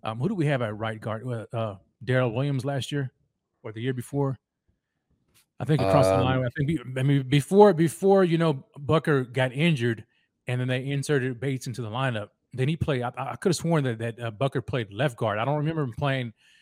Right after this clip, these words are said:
Speaker 1: a right guard at all. Yeah, Texas Flood comes in. He says, "Yo, he played left," and so
Speaker 2: Oh, yeah.
Speaker 1: yeah, and so I, I just, so I, I just,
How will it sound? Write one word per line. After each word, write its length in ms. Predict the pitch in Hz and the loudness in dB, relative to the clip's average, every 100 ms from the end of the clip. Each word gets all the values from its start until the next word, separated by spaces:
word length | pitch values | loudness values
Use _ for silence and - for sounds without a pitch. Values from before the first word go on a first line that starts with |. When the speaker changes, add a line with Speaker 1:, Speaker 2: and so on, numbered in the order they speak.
| _ - | _ -8
Speaker 1:
a 40 | |
right 240 | 107 131 139 | -2 0 0
guard 220 | 131 117 | 0 2
at 80 | 117 | 2
all. 140 | 120 | 0
Yeah, 100 | 127 | 0
Texas 320 | 120 156 139 | 0 -2 -4
Flood 200 | - 156 | -2 0
comes 140 | 151 127 | 0 0
in. 80 | 127 | 0
He 60 | |
says, 220 | 135 127 | 0 0
"Yo, 80 | 123 | 0
he 80 | 135 | -2
played 200 | 147 120 | -2 -2
left," 360 | 113 147 117 - _ _ _ _ _ | 2 2 0 -8 _ _ _ _ _
and 100 | 131 | -2
so 360 | 123 147 123 113 - | 4 4 4 2 -2
Speaker 2:
Oh, 40 | |
yeah. 240 | 87 82 85 - _ - | 0 2 0 -4 _ -2
Speaker 1:
yeah, 280 | 147 170 160 | 2 4 4
and 100 | 139 | 2
so 240 | - 156 - _ _ | 4 4 4 _ _
I, 80 | 143 - | -6 2
I 120 | 156 | 4
just, 140 | 202 - | 4 4
so 80 | 165 | 4
I, 140 | 190 - | 4 4
I 120 | 180 | 0
just, 200 | 175 | -2